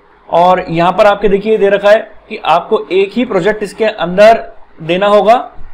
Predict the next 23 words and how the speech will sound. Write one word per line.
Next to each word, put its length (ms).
और 640
आगे 220
बताया 300
गया 180
कि 100
term 240
one 240
के 80
अंदर 340
introductory 520
मैक्रो 280
इकोनॉमिक्स, 440
money 180
and 180
banking 280
में 320
आपको 240
क्या 140
चीज 200
पढ़नी 260
है, 160
money 200
supply, 420